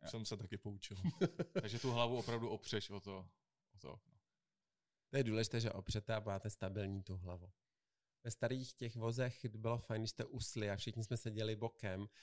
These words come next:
Speaker 3: tak vždycky opřete tu hlavu o někoho, kdo sedí vedle vás, což já bytostně nesnáším, když někdo usíná
Speaker 1: No,
Speaker 3: vedle
Speaker 1: to
Speaker 3: mě
Speaker 1: je strašný,
Speaker 3: a
Speaker 1: no.
Speaker 3: opírá
Speaker 1: No.
Speaker 3: se, tak já v tu ránu se raději postavím. Když již sedím, tak se raději postavím, protože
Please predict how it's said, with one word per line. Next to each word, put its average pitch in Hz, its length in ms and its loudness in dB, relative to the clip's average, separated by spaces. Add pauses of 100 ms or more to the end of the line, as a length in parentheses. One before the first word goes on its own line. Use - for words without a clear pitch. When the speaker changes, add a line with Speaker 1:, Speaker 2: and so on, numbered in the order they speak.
(140)
Speaker 3:
tak 98 140 -4
vždycky 95 280 -4
opřete 95 360 -2
tu 101 160 -4
hlavu 98 320 -2
o 92 80 -2
někoho, 95 420 -2
kdo 98 120 -4
sedí 98 320 -4
vedle 98 300 -2
vás, 92 340 -2
což - 300 -2
já 95 140 0
bytostně 98 400 -4
nesnáším, 95 540 -2
když 95 140 -4 (180)
někdo 101 260 0
usíná 107 440 0
Speaker 1:
No, 92 60 2
Speaker 3:
vedle 101 240 2
Speaker 1:
to 101 60 4
Speaker 3:
mě 101 180 4
Speaker 1:
je 95 200 2
strašný, - 440 -8
Speaker 3:
a 113 40 -2
Speaker 1:
no. 98 80 2
Speaker 3:
opírá 110 400 4
Speaker 1:
No. 98 80 2
Speaker 3:
se, 107 220 2
tak - 280 0
já 101 160 4
v 98 60 -4
tu 110 120 -2
ránu 107 220 2
se 107 140 -2
raději 107 240 -2
postavím. 104 720 2
Když 95 180 -4
již 107 140 0
sedím, 101 460 0 (340)
tak 107 100 -8
se 107 120 -2
raději 101 180 -2
postavím, 98 420 -2
protože 98 640 -4